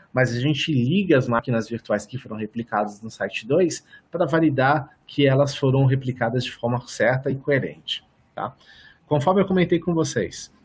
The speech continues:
se você tiver algum problema de acesso a, de performance de banda ou link, nós temos uma versão do produto com acelerador one, tá?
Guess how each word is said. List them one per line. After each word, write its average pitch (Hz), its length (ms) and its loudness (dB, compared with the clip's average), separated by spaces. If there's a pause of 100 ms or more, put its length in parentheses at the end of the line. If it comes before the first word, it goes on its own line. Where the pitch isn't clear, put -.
(120)
se - 220 -8
você 135 280 0
tiver 175 180 0
algum 156 220 2
problema 135 440 4
de 127 140 2
acesso 123 720 0
a, 104 460 -4
de 110 180 -8
performance 113 720 -4
de 107 100 -10
banda 113 380 0
ou 104 60 -4
link, 135 460 -4 (280)
nós - 180 -6
temos 123 280 -2
uma 131 140 0
versão 120 320 -6
do 139 60 -4
produto 131 420 -6
com 131 80 -4
acelerador 120 600 -2
one, 107 280 -2 (380)
tá? - 180 -6